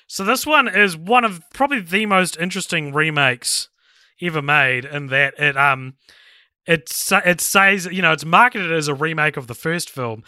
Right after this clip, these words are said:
It's actually a remake of the first three films, uh, because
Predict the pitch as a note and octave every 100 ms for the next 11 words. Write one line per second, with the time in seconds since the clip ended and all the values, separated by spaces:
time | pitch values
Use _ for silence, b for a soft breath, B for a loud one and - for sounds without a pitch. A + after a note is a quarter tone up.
0 | B B - A#3 - A3+ E3 F#3 E3+ D3+
1 | C#3+ C#3 - C#3 - - D#3+ F#3+ E3 -
2 | B2+ G#2+ G#2 - B B B - C#3 C#3+
3 | C#3 D3+ E3 D3 C#3